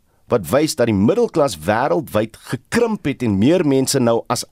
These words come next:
arm geklassifiseer word. Dit word hoofs-, hoofsaaklik aan die covid negentien pandemie toegeskryf, eh, en hierdie tendens of dalk persepsie word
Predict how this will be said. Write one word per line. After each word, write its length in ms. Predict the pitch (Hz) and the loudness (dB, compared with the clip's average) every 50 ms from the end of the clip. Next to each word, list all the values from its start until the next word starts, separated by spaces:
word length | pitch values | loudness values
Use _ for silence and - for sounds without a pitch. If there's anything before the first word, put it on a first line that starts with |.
| _ _ | _ _
arm 460 | - 196 202 202 190 180 143 95 82 | -2 0 0 0 0 0 -2 -2 -6
geklassifiseer 840 | - - 117 101 - 113 95 - 82 85 90 - - 107 104 98 82 | -8 -10 -8 -6 -4 -4 -4 -4 -6 -8 -6 -4 -2 0 0 0 0
word. 220 | 87 82 78 - - - - - - - - | -2 -6 -6 -8 -10 -16 -16 -18 -18 -6 -2
Dit 160 | 131 147 143 | -2 -2 0
word 240 | 165 175 170 160 - | 2 0 0 0 -2
hoofs-, 300 | 131 139 135 - - - 117 | -2 -2 -2 -2 -4 -4 -2
hoofsaaklik 600 | 123 131 - - - 202 202 185 - 147 123 - - - - - - | -2 -2 0 0 0 0 0 -2 -2 -4 -6 -6 -10 -20 -20 -12 -6
aan 100 | - 127 | -2 -2
die 80 | 135 | -2
covid 260 | - 156 143 - 135 | 0 -2 -2 -2 -2
negentien 440 | 120 123 123 - 139 123 - 123 113 | -2 -2 0 0 -2 -2 -2 -2 -2
pandemie 500 | 95 113 104 90 82 110 123 135 139 - | -2 -2 -2 0 0 2 2 0 0 -2
toegeskryf, 600 | - 131 - - 104 - - - 85 - 175 - - - - - - - - | -4 -4 -4 -2 -4 -4 -2 0 0 0 0 -2 -6 -12 -20 -20 -20 -10 -4
eh, 300 | - 110 117 - - 131 | -2 0 0 0 0 0
en 80 | 120 | 0
hierdie 280 | 104 107 127 151 180 - | 2 2 2 0 0 0
tendens 500 | - 151 135 101 - 107 120 147 147 - | 0 0 0 0 0 0 0 0 0 -2
of 120 | 131 110 | -2 -2
dalk 220 | - 98 101 101 - - | -2 -2 -2 -4 -4 -4
persepsie 680 | - 107 - - - - - 101 - - - - 123 110 | -4 -4 -2 -2 -2 -2 -2 -2 -2 -4 -6 -4 -4 -4
word 300 | 90 113 123 117 - | -4 -4 -4 -6 -6